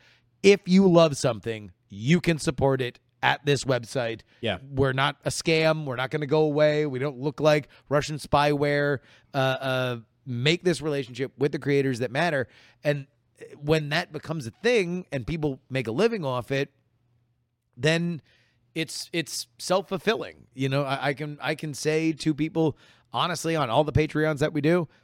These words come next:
Speaker 1: this funds my lifestyle. I, I wake up every single day and I think about making content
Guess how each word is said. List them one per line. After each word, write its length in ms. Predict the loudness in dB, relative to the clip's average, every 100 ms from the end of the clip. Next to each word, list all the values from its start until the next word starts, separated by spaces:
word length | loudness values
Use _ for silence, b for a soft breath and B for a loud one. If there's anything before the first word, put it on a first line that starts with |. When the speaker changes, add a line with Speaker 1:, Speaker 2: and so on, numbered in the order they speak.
| _
Speaker 1:
this 340 | -2 -2 -2 -6
funds 580 | 0 2 2 -2 -10 -12
my 280 | -8 -2 -2
lifestyle. 560 | -2 -6 -6 -8 -10 -8
I, 80 | -6
I 200 | -4 -6
wake 300 | 0 0 4
up 220 | 2 0 0
every 260 | 2 2
single 300 | 2 0 2
day 360 | 2 2 2 -2
and 100 | -6
I 80 | -10
think 260 | -4 -2
about 220 | 2 0 0
making 320 | -4 -6 -4
content 520 | -4 -2 -4 -6 -8